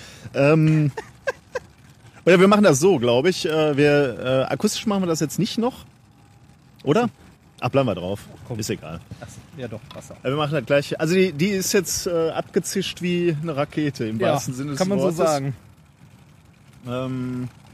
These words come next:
Speaker 2: Es, es ärgert mich ein bisschen tatsächlich, dass das mit dem Gas nicht funktioniert hat.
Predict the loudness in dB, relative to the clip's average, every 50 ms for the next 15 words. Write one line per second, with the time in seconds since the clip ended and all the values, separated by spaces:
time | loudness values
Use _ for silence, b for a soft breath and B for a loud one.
0 | -20 _ _ -20 -20 -20 -20 -20 -20 -20 -20 -20 -16 -12 -10 -10 -8 -8 -10 -10
1 | -8 -8 -8 -8 -8 -6 -6 -6 -6 -6 -6 -6 -6 -4 -4 -4 -4 -4 -6 -6
2 | -4 -2 -4 -4 -4 -6 -8 -10 -8 -6 -6 -6 -6 -6 -6 -4 -4 -2 -2 0
3 | 0 0 0 0 -2 -6 -4 -4 -6 -8 -6 -4 -4 -2 -2 -2 -2 -2 -4 -4